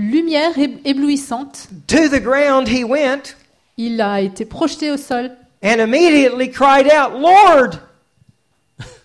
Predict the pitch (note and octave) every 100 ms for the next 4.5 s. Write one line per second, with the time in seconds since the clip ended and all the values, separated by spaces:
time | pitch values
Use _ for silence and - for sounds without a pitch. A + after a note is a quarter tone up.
0 | - A#3+ A#3+ F4+ F4+ - - E4 C4 A3+
1 | A#3 G#3+ - - D#4+ D4 C4 E4 E4 E4+
2 | C4 - - _ _ _ _ _ _ _
3 | _ _ _ _ _ _ _ _ C3+ C#3
4 | A#2+ E3 F3 F3+